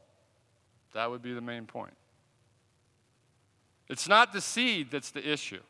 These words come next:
If it was the seed that was the issue, we'd have a different parable where we would say the seed fell on two soils that were the same,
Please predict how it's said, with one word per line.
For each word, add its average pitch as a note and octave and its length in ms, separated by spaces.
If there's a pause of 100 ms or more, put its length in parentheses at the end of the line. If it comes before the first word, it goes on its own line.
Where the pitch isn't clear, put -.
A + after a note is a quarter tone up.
(1600)
If C3 140
it D#3+ 60
was E3 200
the D3+ 120
seed C4+ 420
that F3 160
was C#3 200
the C3 220
issue, B2+ 380
we'd D3+ 160
have D#3 240
a D3 60
different E3+ 440
parable D3 640 (600)
where E3 300
we E3 160
would D#3 200
say E3 480 (440)
the C#3+ 100
seed F#3 400
fell F3 600
on D#3 320
two G3 260
soils E3+ 540
that D3+ 160
were D3 160
the C3+ 120
same, D#3 680